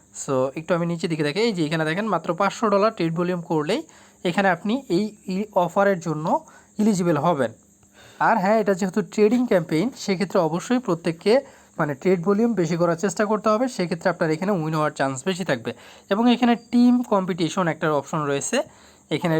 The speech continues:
টিমের, মানে, আপনার টিমে কতজন মেম্বার জয়েন করলো এবং তারা কী পরিমাণ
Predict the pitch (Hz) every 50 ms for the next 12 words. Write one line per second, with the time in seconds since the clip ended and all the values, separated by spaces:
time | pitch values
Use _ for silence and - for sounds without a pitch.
0 | 156 - - - 214 208 208 220 226 226 220 214 - - - 202 180 165 151 151
1 | 151 151 147 135 - _ _ _ _ _ _ _ _ _ _ - - - 135 -
2 | - 190 - - - 233 247 247 269 262 262 240 220 220 220 180 214 214 202 196
3 | 196 196 196 185 160 170 165 170 170 165 180 175 180 196 196 180 160 160 156 156
4 | - - - 151 143 147 147 - - - 196 185 185 196 208 208 214